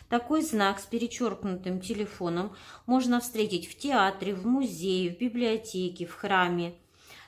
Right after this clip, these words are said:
Такой знак с перечеркнутой тянущейся рукой можно встретить в музее.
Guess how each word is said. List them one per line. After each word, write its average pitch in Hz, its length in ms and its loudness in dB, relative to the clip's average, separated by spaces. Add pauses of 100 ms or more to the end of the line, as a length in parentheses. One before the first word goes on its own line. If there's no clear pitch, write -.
(100)
Такой 247 680 2
знак 202 460 2
с - 40 -14
перечеркнутой 185 1120 -2
тянущейся 175 760 -2
рукой 185 520 0
можно 190 420 -2
встретить 220 500 -4
в 180 80 -8
музее. 165 800 -2